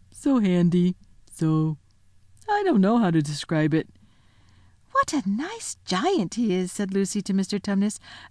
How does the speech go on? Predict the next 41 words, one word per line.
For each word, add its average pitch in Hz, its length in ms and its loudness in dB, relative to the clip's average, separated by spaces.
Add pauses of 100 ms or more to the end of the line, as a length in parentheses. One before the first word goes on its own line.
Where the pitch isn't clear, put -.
(100)
"Oh, 180 220 4
yes," 135 580 -4 (200)
replied 151 400 -2
the 147 80 -4
fawn. 147 340 -4 (500)
"All 240 240 6
the 175 120 -2
Buffins 135 640 -4
always 156 500 0
were. 127 320 -4 (240)
One 170 140 4
of 190 100 4
the 165 60 2
most 175 240 0
respected 190 500 -4
of 190 120 -2
all 185 260 2
the 214 120 -2
giant 170 380 -2
families 151 340 0
in 170 120 0
Narnia. 131 500 -2 (260)
Not 151 240 -2
very 113 280 -6
clever, - 400 -6
perhaps. 123 460 -6 (680)
I 165 120 -2
never 156 220 0
knew 147 180 -2
a 147 60 -2
giant 147 340 -4
that 139 140 -4
was, 147 340 -4 (360)
but 220 160 2
an 226 180 4
old 175 400 2
family, 131 520 -4 (360)
with 269 160 2
traditions, - 680 -2
you 214 120 4
know. 127 220 -4